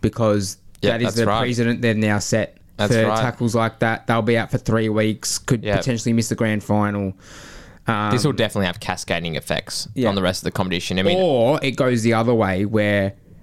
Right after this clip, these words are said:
Speaker 1: the A F L dismiss their decision against Sicily, say the players have adapted and that there was no intent or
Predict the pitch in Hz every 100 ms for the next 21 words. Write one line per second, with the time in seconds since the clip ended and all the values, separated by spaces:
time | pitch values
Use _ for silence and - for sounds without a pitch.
0 | - - - 120 113 110 107 117 110 104
1 | 98 - - 117 - 120 135 - - -
2 | - - 120 113 110 110 120 107 110 107
3 | 107 - 120 110 110 110 107 - 120 113
4 | - 131 120 113 120 104 101 107 - -
5 | 107 98 - - 107 104 104 107 - -
6 | - - - 127 117 110 113 110 107 -
7 | - - - 113 - 123 120 117 113 98
8 | 95